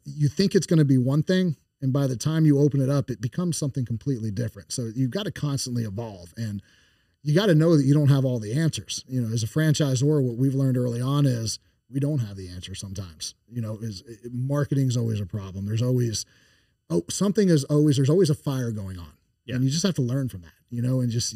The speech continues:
Speaker 1: you just gotta kinda put your head down and say, "We're gonna get through this and figure it out." And so it's, you, we've really learned how to communicate better than anything else.
Speaker 2: Yeah, which is huge 'cause your franchisees have all these questions they
Speaker 1: Mm-hmm.
Speaker 2: expect you to have <laughs> answers for.
Speaker 1: Yes.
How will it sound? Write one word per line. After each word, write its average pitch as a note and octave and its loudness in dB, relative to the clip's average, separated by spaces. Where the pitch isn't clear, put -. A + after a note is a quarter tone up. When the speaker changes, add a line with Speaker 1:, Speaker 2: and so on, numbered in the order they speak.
Speaker 1:
you C3 -6
just B2+ -4
gotta B2 0
kinda A#2+ -2
put A#2+ 0
your A#2+ -4
head C3 2
down B2+ -2
and A#2+ 0
say, A2 -6
"We're A#2+ 0
gonna D#3+ 6
get D3+ 2
through D3 4
this C#3 0
and G#2 -8
figure A#2 -6
it G#2 -10
out." - -20
And A#2 -2
so B2 -2
it's, G#2+ -6
you, C3+ 2
we've D#3 6
really D#3 8
learned C#3 6
how B2+ 2
to A2+ -4
communicate A2+ -2
better G#2+ -6
than G#2 -4
anything G2 -8
else. - -14
Speaker 2:
Yeah, F#2 -20
which A#2+ -8
is A2+ -8
huge C3+ -4
'cause G#2+ -2
your G#2 -4
franchisees C3 -2
have F#2 -8
all C#3 -4
these B2 0
questions G#2+ -8
they B2+ -6
Speaker 1:
Mm-hmm. A#2 -4
Speaker 2:
expect B2 -2
you D#3+ 6
to C#3+ -2
have A#2+ -2
<laughs> - -4
answers D3 0
for. C#3 -2
Speaker 1:
Yes. D#3 4